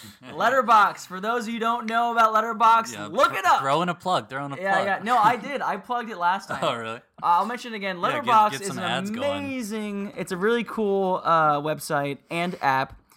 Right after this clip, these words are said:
Speaker 2: It's basically Yelp for movie lovers. You get
Speaker 1: Uh,
Speaker 2: to
Speaker 1: yeah, kinda.
Speaker 2: Yeah, you know, that, that's,
Speaker 1: I, you
Speaker 2: that's
Speaker 1: can keep a diary of all the movies. That's why I'm pulling
Speaker 2: Mm-hmm.
Speaker 1: up. You keep a diary of all the movies you've seen,
Speaker 2: Yeah,
Speaker 1: so
Speaker 2: you
Speaker 1: you
Speaker 2: can,
Speaker 1: don't
Speaker 2: you can create pages where you keep diaries of all the films you've seen. You can, you can make,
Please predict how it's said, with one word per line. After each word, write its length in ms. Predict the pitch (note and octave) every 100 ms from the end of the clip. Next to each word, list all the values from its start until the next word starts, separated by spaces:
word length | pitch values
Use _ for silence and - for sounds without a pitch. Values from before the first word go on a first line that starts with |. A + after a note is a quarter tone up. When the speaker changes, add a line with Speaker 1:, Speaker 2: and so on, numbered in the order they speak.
| _
Speaker 2:
It's 100 | -
basically 300 | A3 A#3 G3
Yelp 480 | D#3+ D#3 D3 - -
for 240 | - C#3
movie 260 | C3+ C#3+ C#3+
lovers. 400 | B2+ A#2+ C3 C3+
You 80 | C#3
get 180 | C#3+
Speaker 1:
Uh, 120 | C3+ C3
Speaker 2:
to 260 | B2 C#3
Speaker 1:
yeah, 160 | G2+ G2
kinda. 380 | - - - -
Speaker 2:
Yeah, 220 | - G4+
you 120 | F#4 F4+
know, 100 | C4
that, 240 | C#4 C#4
that's, 160 | C#4 C4+
Speaker 1:
I, 40 |
you 160 | C#3+ D3+
Speaker 2:
that's 280 | A#3 F3 F3
Speaker 1:
can 140 | F#3+
keep 160 | F#3+ G3+
a 40 |
diary 600 | D3+ A#2+ B2 C3 C#3 C3+
of 140 | B2+ A2+
all 200 | A#2 A#2
the 80 | A2+
movies. 260 | A2+ A#2
That's 220 | A#2+ B2
why 100 | C#3
I'm 80 | B2+
pulling 220 | C3 B2+
Speaker 2:
Mm-hmm. 60 | B2
Speaker 1:
up. 100 | A#2
You 80 | A2+
keep 180 | C#3+ B2
a 60 |
diary 380 | G#2 A2 G#2+ G#2+
of 80 | G2+
all 100 | G#2
the 100 | G#2
movies 220 | G2+ G2+
you've 120 | G2
seen, 180 | - A2+
Speaker 2:
Yeah, 120 | C#3 A#2
Speaker 1:
so 60 |
Speaker 2:
you 60 | D3
Speaker 1:
you 60 | E3
Speaker 2:
can, 160 | G3 F3+
Speaker 1:
don't 60 |
Speaker 2:
you 100 | F3
can 160 | F#3 F#3+
create 460 | - F#3+ F#3+ G3 -
pages 420 | F#3+ F3 F3 D#3+
where 80 | D#3
you 140 | D3
keep 400 | - E3 D#3+ -
diaries 440 | D3+ D3 D3+ D3+ C3+
of 60 |
all 160 | C3+ D3
the 80 | D#3
films 280 | E3+ D#3 D3
you've 100 | C#3
seen. 360 | D3 C#3+ C#3+
You 100 | C#3
can, 200 | - C#3+
you 200 | - C#3+
can 280 | C3+ C#3+ C#3
make, 400 | C#3+ C#3+ C3+ _